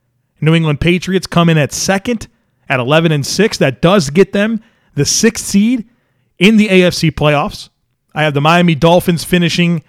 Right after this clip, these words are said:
at ten and seven, and unfortunately, that does not get them to the playoffs. So back-to-back ten-win seasons for Miami, neither resulting in a postseason appearance.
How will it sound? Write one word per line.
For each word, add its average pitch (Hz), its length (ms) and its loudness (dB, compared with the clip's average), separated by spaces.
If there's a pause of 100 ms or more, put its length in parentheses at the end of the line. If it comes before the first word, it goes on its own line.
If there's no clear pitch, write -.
(220)
at 135 200 -4
ten 208 220 0
and 180 140 0
seven, 202 460 0 (600)
and 147 100 -2
unfortunately, 170 680 0
that 160 220 0
does 139 200 -4
not 156 240 -2
get 151 180 -4
them 156 180 -2
to 147 120 -8
the 127 100 -4
playoffs. 135 480 -2
So 123 180 -4
back-to-back 156 760 -2
ten-win 165 500 -2
seasons 147 540 -2
for 175 260 0
Miami, 147 640 -2 (300)
neither 147 500 0
resulting 135 680 -4
in 139 440 -4 (460)
a 143 80 -6
postseason 151 720 -2
appearance. 147 600 -4